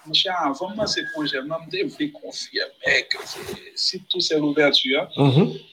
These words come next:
Speaker 1: E se la, e di pral di, efektivman, la, se site pou sèt ouverture, paske gen twa gwo abitasyon près la.
Speaker 2: Mhm.
Speaker 1: Gen yon ki trouve nan zòn kote lié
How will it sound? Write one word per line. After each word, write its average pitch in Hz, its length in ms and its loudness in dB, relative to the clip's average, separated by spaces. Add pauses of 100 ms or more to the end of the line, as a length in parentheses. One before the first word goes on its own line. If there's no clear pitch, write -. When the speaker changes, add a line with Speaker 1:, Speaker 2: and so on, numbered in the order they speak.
(180)
Speaker 1:
E 156 280 6
se 180 180 4
la, 185 260 6
e 175 100 2
di 170 220 -10
pral 160 240 6
di, 165 220 -8 (180)
efektivman, 170 800 0
la, 143 160 4
se 139 240 -6
site - 400 -4
pou 156 80 -4
sèt 139 240 -2
ouverture, 135 540 2
paske 135 340 0
gen 139 240 0
twa 170 320 4
gwo 160 160 4
abitasyon 143 600 0
près 135 160 -2
la. 156 100 4 (320)
Speaker 2:
Mhm. 123 160 6
Speaker 1:
Gen 170 160 6
yon 170 240 0
ki 165 160 -14
trouve 165 380 0
nan 147 180 4
zòn 175 320 4
kote 170 320 0
lié 143 300 0